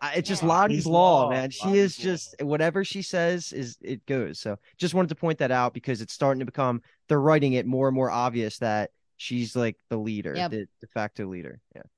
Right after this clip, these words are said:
Speaker 3: All right, who's
Speaker 2: Yeah.
Speaker 3: shit in the bucket, do we think? Let's get our
Speaker 2: On three, on three.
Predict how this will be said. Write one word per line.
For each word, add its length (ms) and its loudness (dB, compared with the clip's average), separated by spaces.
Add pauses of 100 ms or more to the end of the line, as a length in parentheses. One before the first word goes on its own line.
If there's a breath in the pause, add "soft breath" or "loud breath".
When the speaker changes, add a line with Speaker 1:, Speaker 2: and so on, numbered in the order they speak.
Speaker 3:
All 80 -12
right, 140 -8
who's 300 -8
Speaker 2:
Yeah. 60 -8
Speaker 3:
shit 260 -10
in 80 -10
the 60 -8
bucket, 340 -4
do 80 -4
we 80 -4
think? 200 -4
Let's 140 -6
get 100 -4
our 200 0
Speaker 2:
On 240 4
three, 420 2
on 220 0
three. 320 0